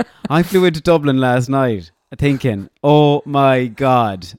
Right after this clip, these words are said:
Speaker 2: I never want to fly from here again." But before that, the highlight for me was definitely the time ride as well.
Speaker 1: But even going out that Thursday, there was a bit of a delay. And it was still good crack.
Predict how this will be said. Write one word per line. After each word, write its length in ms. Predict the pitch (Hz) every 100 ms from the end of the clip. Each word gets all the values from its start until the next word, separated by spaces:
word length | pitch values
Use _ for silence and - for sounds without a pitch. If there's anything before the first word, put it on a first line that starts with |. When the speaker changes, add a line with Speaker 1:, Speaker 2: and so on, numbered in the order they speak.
| -
Speaker 2:
I 140 | 117 123
never 340 | 131 139 127
want 220 | 123 120
to 40 | -
fly 260 | 135 127
from 160 | 123 117
here 200 | 120 117
again." 400 | 107 113 101 87 _ _ - _ _ -
But 80 | 120
before 480 | 113 117 156 175 170
that, 340 | 117 85 85
the 100 | -
highlight 340 | 98 110 101 98
for 100 | 104
me 160 | 92
was 140 | 92 85
definitely 380 | 104 98 101 90
the 100 | 87
time 300 | 101 95 92
ride 240 | 82 80
as 100 | 82
well. 200 | 92 80 78 _ _ _ _ _ - -
Speaker 1:
But 100 | 180
even 440 | 269 247 165 123 - -
going 240 | 135 123
out 460 | 127 123 - - - _
that 220 | - 101 -
Thursday, 540 | 117 110 104 90 - - -
there 80 | -
was 100 | 110
a 40 | 113
bit 120 | 135
of 80 | 120
a 40 |
delay. 520 | 107 101 110 98 - _ _ _ -
And 120 | 165
it 40 |
was 100 | 180
still 260 | - 220 214
good 240 | 160 131
crack. 420 | - 131 107 -